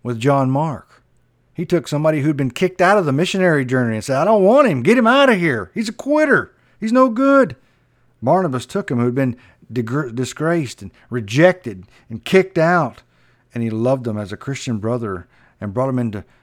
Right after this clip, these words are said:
restorationship and, and fellowship, uh, and to be useful again for the Lord Jesus Christ. Barnabas restored John Mark,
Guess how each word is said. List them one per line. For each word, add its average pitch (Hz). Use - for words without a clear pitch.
restorationship 120
and, 95
and 98
fellowship, 127
uh, -
and 110
to 113
be 117
useful 117
again 127
for 120
the 120
Lord 131
Jesus 120
Christ. 123
Barnabas 135
restored 143
John 117
Mark, 107